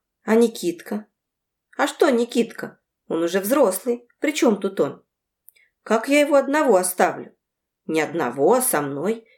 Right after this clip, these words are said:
Тебе надо поехать». «Не надо, Мариночка», начала протестовать тетя Рая. «Не нужны мне эти пансионаты, не хочу. И толку никакого. Все равно сердце будет не на месте». Тетя Рая сама не поняла, почему отказывается,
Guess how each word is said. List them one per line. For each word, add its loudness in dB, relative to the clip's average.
Тебе 2
надо 0
поехать». -2
«Не 2
надо, 0
Мариночка», -4
начала 2
протестовать -2
тетя 0
Рая. -2
«Не 0
нужны 4
мне 0
эти -4
пансионаты, -2
не 0
хочу. -2
И -2
толку 2
никакого. 0
Все 0
равно 2
сердце -2
будет -8
не -4
на 0
месте». -8
Тетя 0
Рая 2
сама 0
не 2
поняла, 0
почему -4
отказывается, -6